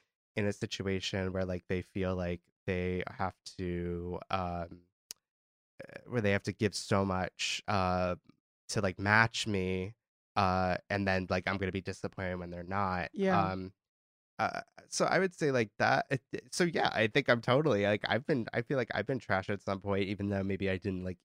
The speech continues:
Speaker 1: intend to be.
Speaker 2: Mm-hmm.
Speaker 1: Um, I think,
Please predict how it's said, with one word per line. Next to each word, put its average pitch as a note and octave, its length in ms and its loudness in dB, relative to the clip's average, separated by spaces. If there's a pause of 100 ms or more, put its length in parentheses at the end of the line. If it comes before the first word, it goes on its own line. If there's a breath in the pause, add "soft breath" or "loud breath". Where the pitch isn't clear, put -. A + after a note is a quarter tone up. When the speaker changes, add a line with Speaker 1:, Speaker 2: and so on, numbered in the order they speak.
Speaker 1:
intend F#2+ 680 -2
to F#3+ 160 0
be. A3 440 2
Speaker 2:
Mm-hmm. A#3+ 480 -2
Speaker 1:
Um, A2 540 6
I C3+ 120 10
think, C#3+ 280 4